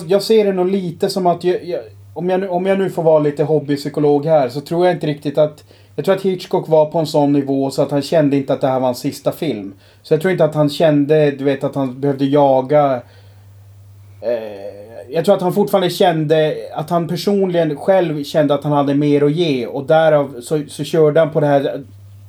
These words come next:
Det som jag uppfattar som en ny formula på slutet, där han försökte göra filmer som kanske var lite, du vet, att han ville passa på att göra,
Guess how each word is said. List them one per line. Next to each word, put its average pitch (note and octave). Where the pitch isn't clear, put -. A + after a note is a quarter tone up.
Det D#3+
som E3
jag F3+
uppfattar D#3
som D3+
en D3
ny D3+
formula D#3+
på C#3+
slutet, D3+
där D3
han C#3+
försökte D3+
göra C#3
filmer C3+
som C3+
kanske C3
var C3
lite, C3
du C#3+
vet, D3
att D3
han C#3+
ville F3+
passa F3
på D#3
att D#3
göra, D3+